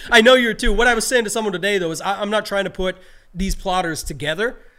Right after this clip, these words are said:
So, like, and using, by plotters, obviously, I mean Harmon and Na down there. I don't think there's massive upside or anything. Like, Harmon's done okay in U S Opens. But if it is, it would be at seven K, my last guy in, and my other five would be sort of bombers or guys that put it out there and have the complete game.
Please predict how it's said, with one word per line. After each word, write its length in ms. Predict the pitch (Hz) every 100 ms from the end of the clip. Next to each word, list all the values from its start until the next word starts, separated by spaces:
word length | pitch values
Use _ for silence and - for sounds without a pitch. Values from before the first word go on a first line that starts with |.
| _
So, 240 | - 202 190
like, 200 | 185 175
and 240 | 180 208
using, 340 | 202 196 185 147
by 120 | 185
plotters, 400 | 180 208 175 165
obviously, 220 | 170 160
I 20 |
mean 140 | 170 139
Harmon 260 | 180 170
and 100 | 151
Na 280 | 151 190 143
down 220 | 139 135
there. 120 | 143 151
I 60 |
don't 160 | 156 151
think 140 | 175
there's 180 | 170 139
massive 340 | 160 165 165
upside 400 | 160 165 180 165
or 40 | 165
anything. 100 | 170
Like, 100 | 151
Harmon's 380 | 175 170 160 135
done 160 | 165
okay 260 | 156 165 170
in 80 | 170
U 100 | 156
S 120 | 175
Opens. 360 | 190 156 147 - -
But 100 | -
if 80 | 220
it 100 | 302
is, 200 | 277 269 233
it 140 | 220
would 240 | 208 262
be 160 | 175 165
at 100 | 170
seven 280 | - 190 170
K, 160 | 190
my 120 | 170 147
last 300 | 156 175 -
guy 140 | 180
in, 280 | 165 208 269 - - 208
and 100 | 196
my 160 | 170
other 220 | 208 190
five 340 | 202 180 175 202
would 140 | 190
be 160 | 175 175
sort 200 | 196 175
of 120 | 139
bombers 440 | 147 160 180 175
or 60 | 156
guys 240 | 151 160
that 100 | 160 -
put 120 | 170
it 80 | 160
out 160 | 156
there 80 | 165
and 80 | 151
have 140 | 156
the 40 | 151
complete 360 | 139 180 175
game. 320 | 151 185 269